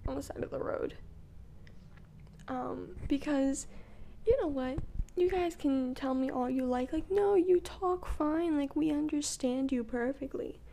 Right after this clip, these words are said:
Like, I watch my own videos back, and I don't, I can't understand a single word I'm saying. Like,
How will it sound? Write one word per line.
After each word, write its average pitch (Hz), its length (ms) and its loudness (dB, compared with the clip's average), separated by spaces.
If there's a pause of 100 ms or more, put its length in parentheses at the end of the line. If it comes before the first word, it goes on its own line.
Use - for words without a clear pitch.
(520)
Like, - 300 -2 (580)
I - 140 0
watch 370 340 0
my 233 180 4
own 214 320 4
videos 220 520 6
back, - 500 -2 (1120)
and 254 160 4
I 269 160 6
don't, 226 380 4 (240)
I 233 100 4
can't - 380 -2
understand - 560 -2
a 269 80 -4
single - 400 -2
word - 180 -4
I'm - 160 -6
saying. - 400 -10 (760)
Like, - 300 2